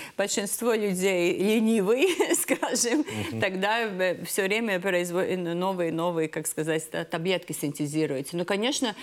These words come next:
Speaker 1: лекарства тоже помогают, если целесообразно назначены. Это, конечно, тоже тот, это то, что, как сказать, руку держит, что действительно помогает.
Speaker 2: И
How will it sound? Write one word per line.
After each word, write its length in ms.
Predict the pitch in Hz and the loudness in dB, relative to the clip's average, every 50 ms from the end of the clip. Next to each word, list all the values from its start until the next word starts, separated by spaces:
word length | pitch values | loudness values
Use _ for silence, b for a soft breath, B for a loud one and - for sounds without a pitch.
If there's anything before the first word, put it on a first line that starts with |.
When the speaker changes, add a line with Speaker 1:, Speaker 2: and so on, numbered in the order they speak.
| B B B | B B B
Speaker 1:
лекарства 460 | 190 190 - 214 220 247 233 - 208 | -4 -2 0 0 0 0 -2 -4 -4
тоже 300 | 180 - 208 208 185 185 | -2 -2 -2 0 0 -2
помогают, 640 | 170 - 180 170 175 170 170 160 190 208 233 240 233 - | -2 -2 -2 -2 -2 -2 -2 0 0 0 0 0 0 -2
если 360 | 202 190 - 196 180 170 160 | -2 0 0 0 0 0 0
целесообразно 840 | 165 - 190 175 170 160 - 170 151 175 185 190 196 180 175 160 | 0 0 0 0 0 0 -2 -2 -2 0 0 0 0 0 0 0
назначены. 800 | 160 165 160 147 151 160 160 165 175 170 - - 277 269 269 262 B B B B - | 2 0 0 0 2 2 2 0 0 -2 -2 0 2 2 2 0 B B B B -4
Это, 240 | 202 196 - 196 | -4 -2 -2 -2
конечно, 520 | 185 - 185 180 190 214 240 226 - 214 180 | -2 0 -2 0 0 -2 -2 -2 -4 -6 -2
тоже 300 | 185 220 214 196 202 175 | 0 0 0 0 0 -2
тот, 440 | - - 220 226 226 233 226 - 165 | -2 0 0 0 0 -2 -4 -6 -6
это 360 | 170 165 - 185 175 175 175 | -6 -4 -2 -2 0 0 0
то, 220 | 175 - 208 233 | 0 0 0 0
что, 420 | 233 - - 190 175 175 170 165 160 | 0 0 0 2 2 2 2 0 0
как 280 | - 185 170 160 - - - | -2 -4 -4 -6 -8 -10 -6
сказать, 460 | - 180 170 - 175 170 165 - - | -6 -4 -4 -2 -2 -2 -2 -2 0
руку 260 | 185 208 214 208 190 | 0 0 2 2 0
держит, 360 | 160 139 170 165 156 156 151 | -2 0 0 -2 0 -2 -4
что 180 | - - 170 151 - | -4 -4 -6 -6 -6
действительно 640 | - 165 156 170 - - 214 214 - - 185 170 160 | -8 -8 -8 -8 -4 -4 -4 -2 -2 -2 -2 -2 -2
помогает. 800 | 170 - 170 175 175 170 165 185 170 143 123 - - - - B B B B B B B B B B B _ _ _ - | -4 -4 -4 -2 -4 -4 -2 -2 -2 -2 -2 -6 -8 -12 -16 B B B B B B B B B B B _ _ _ -2
Speaker 2:
И 380 | 123 120 120 120 120 120 117 | 0 2 4 4 2 2 0